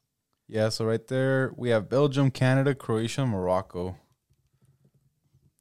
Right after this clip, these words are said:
I think there's three teams that are gonna fight this one. Belgium, Canada, and Croatia.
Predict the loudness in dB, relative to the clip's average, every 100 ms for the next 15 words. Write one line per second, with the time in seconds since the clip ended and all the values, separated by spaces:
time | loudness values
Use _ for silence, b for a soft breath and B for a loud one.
0 | b b b _ -10 -2 0 0 0 -2
1 | -2 2 2 2 2 0 0 -2 -2 -2
2 | -2 -4 -4 -8 -8 -8 -8 -10 _ _
3 | _ _ _ _ _ _ _ _ _ _
4 | _ _ _ -8 -6 -4 -4 -2 -2 0
5 | -2 -4 -4 -6 -6 -6 -10 -12